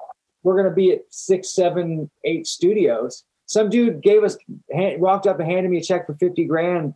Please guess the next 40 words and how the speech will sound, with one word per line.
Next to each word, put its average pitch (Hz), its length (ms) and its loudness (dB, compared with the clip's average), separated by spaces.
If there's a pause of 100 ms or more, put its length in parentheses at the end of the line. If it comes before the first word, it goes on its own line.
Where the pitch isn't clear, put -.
(120)
at 139 120 -6
the 143 60 -4
last 143 340 -2
event 131 220 -4
and 127 100 -10
said, 135 280 -2 (460)
"Go 170 160 4
build 175 220 2
a - 20 -10
studio 165 440 2
at 127 120 -4
wh-, 147 60 -4
whatever 147 480 0
school 151 240 -2
you 135 100 0
want." 139 280 -2 (340)
And 185 100 2
we 311 100 2
can 247 160 0
build 247 240 4
these 196 160 0
things 175 200 -2
for 147 200 -6
five 175 400 0
to 131 140 -2 (120)
eight 175 200 -2
thousand 151 340 0
dollars. 151 500 -2 (720)
You, 170 180 0 (100)
it's 151 120 -4
just - 180 -4 (140)
setting 208 420 2
it 185 80 2
up. 160 220 0
It's 143 160 -10
getting 175 240 0
the 147 80 -4
school 185 320 2
on 175 180 -2
board 165 460 0